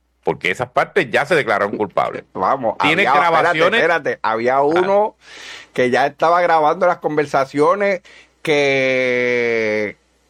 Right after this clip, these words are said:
Speaker 2: afectaban a su novia. <laughs>
Speaker 1: Sí,
Speaker 2: ¿Sabes?
Speaker 1: sí, sí.
Speaker 2: Y, y a ese nivel que entonces ella también, ella que se iba a declarar culpable, ¿verdad? Y fue lo que hizo, que era la
Speaker 1: Sí,
Speaker 2: recepcionista.
Speaker 1: fue lo que hizo.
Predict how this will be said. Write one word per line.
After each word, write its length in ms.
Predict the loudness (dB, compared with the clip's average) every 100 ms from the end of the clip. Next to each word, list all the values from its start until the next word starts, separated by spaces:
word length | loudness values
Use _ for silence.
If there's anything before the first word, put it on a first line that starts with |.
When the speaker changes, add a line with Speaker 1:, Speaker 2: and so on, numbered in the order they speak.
| -10 -4
Speaker 2:
afectaban 800 | -4 -4 -6 _ 0 2 0 -2 _
a 140 | -2
su 180 | -2 -4
novia. 460 | 0 2 0 -2 -8
<laughs> 60 | -12 _ _ _ _ _ -20 -18 -16 -14 -16 -14 -16 -16 _ _ -20 -20 -6
Speaker 1:
Sí, 120 | -4
Speaker 2:
¿Sabes? 260 | -2 -6
Speaker 1:
sí, 160 | -12 -16
sí. 380 | -18 -14 -12 -8
Speaker 2:
Y, 220 | -4 -4 -2
y 40 |
a 140 | -2
ese 200 | -2 -2
nivel 260 | -2 0 -2
que 60 | -4
entonces 300 | -8 -2 0
ella 220 | 0 -2
también, 480 | -2 -4 -4 -4 -4 -10 -12
ella 220 | -2 -2 0
que 100 | -2
se 180 | 0
iba 140 | 0 0
a 20 |
declarar 380 | -2 -2 -2 -2
culpable, 440 | -8 -2 -2 0
¿verdad? 380 | -2 0 -2 -2
Y 460 | -6 -8 -10 -12 -14 _
fue 80 | -4
lo 100 | -2
que 140 | -2
hizo, 340 | -2 -4 -10 -10 -20
que 100 | -4
era 100 | 0
la 100 | 0
Speaker 1:
Sí, 60 | -2
Speaker 2:
recepcionista. 480 | -2 -2 -2 -2 0
Speaker 1:
fue 80 | 0
lo 100 | 0
que 120 | -2
hizo. 240 | -2 -12